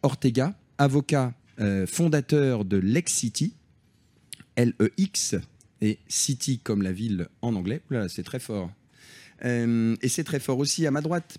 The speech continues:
puisque nous avons juste à côté de moi Laurent Bizot. Laurent Bizot, vous êtes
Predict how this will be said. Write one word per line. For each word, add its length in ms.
puisque 320
nous 300
avons 420
juste 300
à 60
côté 260
de 40
moi 280
Laurent 500
Bizot. 540
Laurent 180
Bizot, 240
vous 160
êtes 160